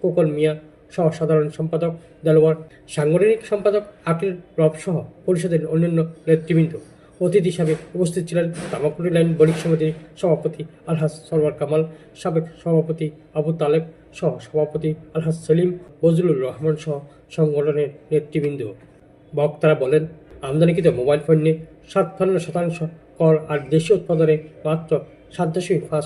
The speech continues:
শতাংশ কর আরোপ করা ক্ষুদ্র ও মাঝারি ব্যবসায়ীদের প্রতি এক ধরনের বৈষম্যমূলক ও অযৌক্তিক সিদ্ধান্ত। তাদের, তাদের দাবি, এই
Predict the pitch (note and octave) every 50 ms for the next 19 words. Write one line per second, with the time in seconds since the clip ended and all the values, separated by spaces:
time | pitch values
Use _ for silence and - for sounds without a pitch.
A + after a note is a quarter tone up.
0 | - - D#3+ E3+ E3 E3 D#3+ - D#3 D3 D3+ - D#3 D3+ - - - - - -
1 | - D3 C#3+ D3 D3+ - - D#3+ D3+ D3+ D3+ - - - - - - - A3 F3
2 | E3 G3+ D#3+ D3+ C#3+ C3+ C#3 C#3 D#3+ D#3 D3+ E3 D#3+ D#3+ - E3+ D#3+ D3 D3+ D3+
3 | - - - - - - F3 E3 - - - C#3 C#3 - D#3+ C#3+ D3 D3+ D3 C#3
4 | C#3+ - - - - - _ - D#3 E3 E3 E3 G3 G3+ G#3 G3 E3 D3 C3+ C3
5 | - - D3 C#3+ C#3+ D3 C#3+ C#3+ D#3 D3+ D#3 - D#3 D3+ - - - - F#3 E3+
6 | D#3+ D3+ D3 C#3 C3+ - A2+ F#2+ - - - _ - - _ _ _ _ - C#3
7 | C3+ C#3+ D#3+ _ - - - - - - - D3+ D#3+ D#3+ A3+ - A3+ G#3+ G#3 A3+
8 | A#3 - - - - - G3+ G3+